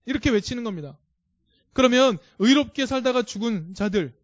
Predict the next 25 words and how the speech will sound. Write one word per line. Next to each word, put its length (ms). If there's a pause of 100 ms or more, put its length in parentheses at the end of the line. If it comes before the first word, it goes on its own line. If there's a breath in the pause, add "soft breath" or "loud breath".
(280)
그들에게 380
부활? 460 (340)
그런 160
건 80
없어 400
라고 220
말하는 420 (320)
상황이 360
되어버리고 460
만 140
것이죠. 400 (1500 soft breath)
십오 300
절에서 260
바울은 280
이렇게 260
이야기합니다. 520 (480 soft breath)
"우리는 380
또한 460
하나님을 460
거짓되이 760
증언하는 520
자로 160
판명될 420
것입니다." 340
그것은 480